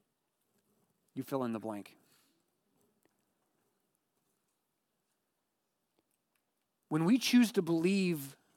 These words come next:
Jesus and what he has to say, we are binding ourselves to him in a way that says we have no other options. This is it.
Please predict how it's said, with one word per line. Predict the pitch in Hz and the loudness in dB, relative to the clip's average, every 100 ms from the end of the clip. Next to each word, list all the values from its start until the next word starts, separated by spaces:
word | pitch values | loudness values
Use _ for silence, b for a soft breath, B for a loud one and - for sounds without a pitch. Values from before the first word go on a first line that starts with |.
| _ _ _ _ _ _ _ _ 147 | _ _ _ _ _ _ _ _ -10
Jesus | 143 185 139 117 - - - - _ _ _ _ | -4 -2 0 -2 -2 -6 -10 -18 _ _ _ _
and | 139 139 | -6 4
what | 160 160 | 4 4
he | 185 180 | 2 6
has | 165 151 | 6 4
to | 127 | 0
say, | - - 165 | -4 0 2
we | 135 143 | 2 2
are | 131 | 0
binding | 120 113 147 175 175 165 | 0 4 4 4 0 -2
ourselves | 147 139 - 139 120 120 120 127 - - _ _ _ _ _ - | -2 -2 -2 -2 -2 -4 -6 -8 -8 -12 _ _ _ _ _ -8
to | 139 | -6
him | 139 135 | -4 -4
in | 135 | -4
a | 131 | -2
way | 131 123 117 117 - _ _ _ _ _ | 0 0 0 -2 -10 _ _ _ _ _
that | 123 | -10
says | - 127 | -8 -8
we | 127 | -6
have | 127 123 | -6 -8
no | 117 123 127 131 135 139 _ _ _ | -8 -8 -4 -4 -6 -10 _ _ _
other | - 110 113 110 107 _ _ _ - | -6 -6 -6 -10 -14 _ _ _ -14
options. | 107 - - 107 92 98 - - - _ _ _ _ _ _ _ _ _ _ _ _ _ _ _ _ _ _ _ _ _ | -14 -12 -16 -16 -20 -18 -16 -16 -20 _ _ _ _ _ _ _ _ _ _ _ _ _ _ _ _ _ _ _ _ _
This | 135 - | -8 -8
is | 139 - | -10 -12
it. | 135 120 - | -10 -10 -14